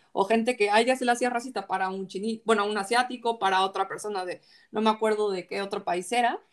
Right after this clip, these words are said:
y ahí nos tiene. Las otras personas accedieron muy fácil de, "Bueno, te pago", es que era muchísimo dinero, creo que eran como cincuenta, cien euros, no sé, unos dos mil, tres mil pesos nos querían cobrar por la maleta, y dijimos, "Oye, a ver, ¿cómo?". Porque la maleta la habíamos traído en todas las aerolíneas, en toda Europa, y nunca nos habían parado.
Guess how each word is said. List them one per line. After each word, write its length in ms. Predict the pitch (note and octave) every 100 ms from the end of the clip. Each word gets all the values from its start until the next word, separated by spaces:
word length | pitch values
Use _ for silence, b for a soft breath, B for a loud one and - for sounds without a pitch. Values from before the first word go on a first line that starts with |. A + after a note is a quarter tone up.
| b b
y 60 | B3
ahí 80 | C4+
nos 140 | C#4+
tiene. 240 | D4+ D4+ G#3
Las 180 | A#3 D#4+
otras 220 | F4+ F#4+
personas 360 | G#3+ B3 B3+ A3
accedieron 340 | - G3+ G#3
muy 100 | G3+
fácil 240 | G#3+ G#3+ G3
de, 60 |
"Bueno, 260 | F#3+ A#3 F#3+
te 100 | F#3+
pago", 400 | G#3+ A3 A3+ -
es 120 | A3
que 100 | -
era 100 | C4
muchísimo 400 | A3 G3+ A#3 G3+
dinero, 260 | F#3+ G3+ G3
creo 160 | A#3 A#3
que 80 |
eran 160 | A#3+ B3
como 240 | F3+ F3
cincuenta, 800 | F3+ G3 G3 G#3 A3 A3+ A3+ A3
cien 260 | A3 G#3 G#3
euros, 360 | G#3 A3 E4 - B B B -
no 120 | G#3
sé, 120 | G#3+
unos 220 | G#3+ A3 F#3+
dos 180 | F3
mil, 180 | A3 G#3+
tres 220 | G3 F3+
mil 160 | G#3+ G#3+
pesos 220 | B3 B3
nos 160 | G#3+ -
querían 180 | G#3+ G#3+
cobrar 220 | G#3 G#3
por 100 | G#3
la 80 | F#3
maleta, 320 | F#3 G#3+ F#3
y 40 |
dijimos, 340 | F3 G3 F#3+ F#3+
"Oye, 140 | F#3
a 60 | F3+
ver, 160 | F3+
¿cómo?". 300 | A3 A3 F3 _ _ _ _ _ _ -
Porque 200 | A3 A3
la 80 | A3
maleta 200 | B3 C4
la 60 |
habíamos 200 | A3+ A#3
traído 240 | G3+ F#3+ G3+
en 120 | G3
todas 140 | A#3+
las 120 | G#3 F#3+
aerolíneas, 420 | F3+ G3 G3+ G#3+
en 100 | F3+
toda 120 | G3
Europa, 320 | G3 F#3 G3+ G3+
y 80 |
nunca 300 | G3 G#3 G3+
nos 140 | F#3+ F3+
habían 220 | F#3 F3+ -
parado. 340 | - -